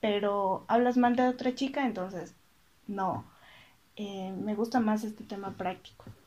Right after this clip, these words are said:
Creo que para mí funciona mejor así, ¿no? A ver, eh, Kevin dice, "Hola, Sarita.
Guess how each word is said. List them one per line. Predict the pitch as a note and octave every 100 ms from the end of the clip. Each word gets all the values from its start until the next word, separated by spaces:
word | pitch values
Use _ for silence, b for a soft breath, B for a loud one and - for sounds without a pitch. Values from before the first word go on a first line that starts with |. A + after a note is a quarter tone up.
| _ C#4+ - - _ _
Creo | A#3 A3+ A3+
que | G#3 G3 F3 - - _ _
para | G#3 A3
mí | A3+ A#3
funciona | A#3 A#3 A3+ A3
mejor | G#3 G#3 G#3+
así, | F#3+ G#3 G#3+
¿no? | - A#2 - - b b b b b b b _ _ _ _ _ _
A | -
ver, | G#3+ G3+ G#3 - b b b b -
eh, | A#3 A#3+ A#3+ A#3
Kevin | D4 D#4+
dice, | D#4 D4 D4 D4+ D4 D4
"Hola, | D4 D#4
Sarita. | C#4+ G#3+ - -